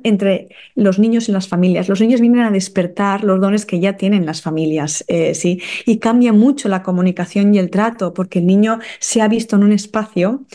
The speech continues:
en el que hay otros niños también con estas capacidades. Somos seres sociales, por lo tanto somos seres grupales,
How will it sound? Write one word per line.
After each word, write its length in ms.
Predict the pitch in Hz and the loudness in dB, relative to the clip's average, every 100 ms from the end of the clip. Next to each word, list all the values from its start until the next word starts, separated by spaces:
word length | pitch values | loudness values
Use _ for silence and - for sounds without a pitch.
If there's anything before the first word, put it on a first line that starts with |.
| - | -4
en 100 | 208 | 0
el 100 | 190 | 0
que 120 | 190 | 0
hay 160 | 202 233 | 0 0
otros 260 | 220 214 | 0 0
niños 360 | 214 226 220 196 | 2 2 2 -2
también 220 | 180 202 | -2 -2
con 140 | 202 185 | 0 -2
estas 260 | 185 202 | -2 -4
capacidades. 600 | - 190 175 - 185 208 | -4 -4 -4 -2 0 0
Somos 240 | 196 202 190 | 0 0 0
seres 180 | 180 | -2
sociales, 600 | 180 - - 185 175 165 | -2 -8 -2 -2 -2 -6
por 120 | 165 170 | -6 -4
lo 100 | 165 | -2
tanto 260 | 170 180 | -2 -2
somos 260 | 185 180 175 | -2 -4 0
seres 220 | 180 180 | 0 0
grupales, 640 | 175 170 180 170 170 190 | 0 -2 -2 -2 -4 -6